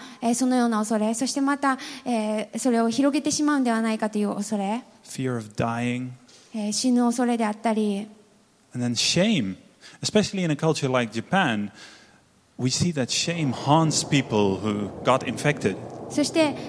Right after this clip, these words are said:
Speaker 1: 恥というところでもそうです。えー、恥というものが、あ、まあ、大きくある日本の文-、あの、世界におい-、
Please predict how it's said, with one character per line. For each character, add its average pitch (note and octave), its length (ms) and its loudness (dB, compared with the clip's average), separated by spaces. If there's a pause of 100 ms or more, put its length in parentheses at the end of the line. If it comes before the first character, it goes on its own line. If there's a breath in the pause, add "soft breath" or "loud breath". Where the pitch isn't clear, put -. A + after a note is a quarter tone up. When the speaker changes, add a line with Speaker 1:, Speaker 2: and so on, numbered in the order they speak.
Speaker 1:
恥 C#4 360 2
と D4 120 0
い C4 80 4
う A#3+ 40 2
と B3 100 2
こ B3 120 2
ろ A#3 100 4
で A3+ 80 4
も G#3+ 140 2
そ B3+ 140 2
う A#3+ 60 4
で G#3+ 140 4
す。 - 100 -6 (280 loud breath)
え A3+ 260 2
ー、 - 20 0
恥 B3+ 280 0
と C#4 60 0
い C4+ 60 2
う B3+ 40 2
も A#3+ 140 2
の A3+ 120 -2
が、 A3 360 0
あ、 G#3+ 180 -4
ま A3+ 240 0
あ、 - 20 -2
大 A#3+ 80 0
き A#3 140 -4
く A#3 100 -2
あ A3+ 80 2
る G#3+ 120 -2
日 A3+ 140 2
本 B3 180 2
の B3 80 2
文-、 C4 220 0 (220)
あ G#3 120 -8
の、 G#3 200 -2
世 A#3+ 160 -6
界 A3+ 180 -2
に G#3+ 80 -4
お A3+ 80 0
い-、 A3+ 60 -4